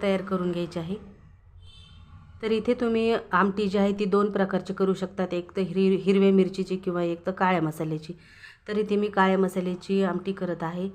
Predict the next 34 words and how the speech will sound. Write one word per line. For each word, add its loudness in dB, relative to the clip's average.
जर 0
तुम्हाला 2
हवं 4
असल्यास -4
तुम्ही 2
याच 0
पेस्टमध्ये -2
लगेच -2
हिरवी 4
मिरची 2
देखील -2
टाकून -2
त्याचं 0
वाटण 6
बनवून 2
घेऊ -2
शकता. -8
तर -4
याच्यामध्ये -2
फक्त -8
मी -2
कोथिंबीर -2
घातलेली -2
आहे -2
आणि 0
भाजून 2
घेतलेले -2
इथे -4
सोले 0
घातलेले -2
आहेत -4
व -2
त्याची -4
अशी, -6